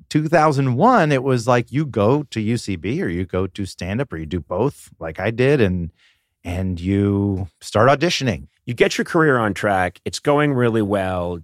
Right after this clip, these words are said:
Speaker 2: Daily Show. And then, um,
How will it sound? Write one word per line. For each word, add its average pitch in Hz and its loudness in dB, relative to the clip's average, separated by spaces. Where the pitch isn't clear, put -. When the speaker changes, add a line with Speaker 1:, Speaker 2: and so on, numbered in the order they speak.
Speaker 2:
Daily 139 2
Show. 101 2
And 120 0
then, 127 2
um, 101 0